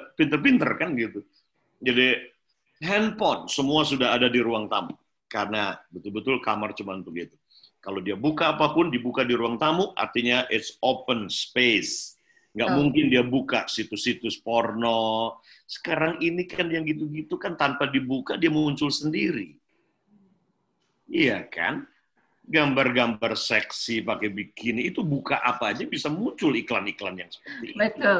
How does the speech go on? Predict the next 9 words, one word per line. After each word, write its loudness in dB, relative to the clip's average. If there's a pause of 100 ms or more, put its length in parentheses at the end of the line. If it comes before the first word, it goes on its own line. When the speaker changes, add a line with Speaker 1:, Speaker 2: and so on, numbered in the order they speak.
Speaker 2:
betul. -8 (760)
Speaker 1:
Nah, 0 (340)
that, 0
that, 2
that, 0
that's -2
why 2 (160)
gitu -8
pentingnya. -2